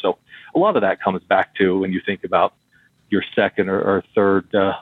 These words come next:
level reasons for doing what you do. That's a, that's a very big part of it, uh, which I, which I learned early, early on when you work in an, an oil and gas field where you can see the, uh, Wyoming Range and the beginning of the Teton Mountains. Um,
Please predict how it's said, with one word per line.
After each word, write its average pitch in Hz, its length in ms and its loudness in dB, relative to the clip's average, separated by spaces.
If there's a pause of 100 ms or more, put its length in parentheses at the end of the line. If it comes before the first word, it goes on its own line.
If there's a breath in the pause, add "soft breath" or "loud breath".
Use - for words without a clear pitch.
level 104 240 2
reasons 101 420 0
for 101 80 -2
doing 98 280 2
what 90 180 0
you 98 80 -2
do. 185 180 2
That's 165 200 0
a, 143 60 2
that's 135 200 0
a 120 60 -2
very 113 200 2
big 101 200 -4
part 110 200 2
of 87 80 -4
it, - 140 -12 (160)
uh, 85 200 -4 (560 soft breath)
which - 140 -2
I, 98 140 2
which 113 160 -2
I 120 120 2
learned 98 280 0 (300)
early, 117 260 2
early 104 240 2
on 113 300 2
when 92 100 -4
you 95 160 0
work 104 240 0
in 101 80 0
an, 92 260 -6 (220)
an 104 160 -2
oil 101 300 2
and 101 80 -4
gas 95 240 2 (120)
field 101 300 0
where 101 120 4
you 101 120 2
can 98 260 -6
see 104 300 2 (400 loud breath)
the, 98 300 2
uh, 98 100 4
Wyoming 98 420 2
Range 92 380 0
and 95 100 -2
the 90 40 -4
beginning 98 320 0
of 90 80 0
the 90 80 -6
Teton 90 440 0
Mountains. 87 380 -2 (460 loud breath)
Um, 92 360 0